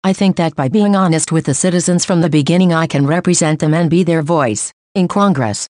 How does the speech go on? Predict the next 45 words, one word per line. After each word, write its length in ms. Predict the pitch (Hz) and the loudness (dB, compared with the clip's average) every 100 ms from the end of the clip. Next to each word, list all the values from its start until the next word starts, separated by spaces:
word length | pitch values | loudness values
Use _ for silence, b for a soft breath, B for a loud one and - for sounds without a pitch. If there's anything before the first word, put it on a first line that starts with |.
| _ | _
which 180 | - 165 | -4 0
is 140 | 151 139 | 0 0
why 240 | 165 190 | 0 2
I 100 | 180 | 0
chose 400 | - 165 151 170 | 0 0 0 0
my 100 | 180 | -2
slogan, 460 | 170 190 180 185 180 | -2 -2 0 0 0
"I 120 | 175 | 0
will 140 | 175 | 0
be 140 | 175 175 | 0 2
your 160 | 160 | 0
voice 280 | 147 185 190 | 0 0 0
in 120 | 135 | -2
Congress," 440 | 131 196 202 214 - | 0 0 0 0 0
which 200 | 175 170 | 0 0
is 100 | - | -2
precisely 560 | 156 - 175 196 208 | -4 -2 -2 -2 0
what 240 | 175 156 156 | 0 0 0
I 120 | 175 | 0
would 180 | 170 170 | 0 0
like 160 | 226 | -2
to 80 | 220 | -2
do 200 | 175 185 | 0 0
for 140 | - 139 | 0 -2
the 120 | 135 | -2
people. 420 | - 127 110 98 - _ - | -2 -4 -4 -8 -10 _ -6
This 200 | 226 202 | -4 -2
is 140 | 180 | -2
called 380 | - 147 139 143 | -2 0 0 0
into 200 | 156 131 | 0 0
the 160 | 156 147 | 0 0
attention 440 | 131 185 190 190 | 0 0 2 2
of 100 | 147 | 2
a 60 | 131 | -2
federal 340 | - 190 185 | -2 0 2
representative 760 | 180 170 175 160 165 202 180 170 | 0 0 0 0 0 0 -2 0
who 120 | 170 | 0
began 480 | 160 156 165 135 147 | 0 0 0 0 -2
to 100 | 180 | -2
copy 380 | - 175 180 | -2 0 2
my 180 | 160 139 | 2 0
advertising 720 | - 190 202 196 180 175 175 165 | 0 -2 -2 -2 0 0 0 0
to 100 | 151 | -2
promote 360 | 160 165 196 | 0 0 0
herself. 540 | 202 185 170 127 104 | 0 0 0 0 -2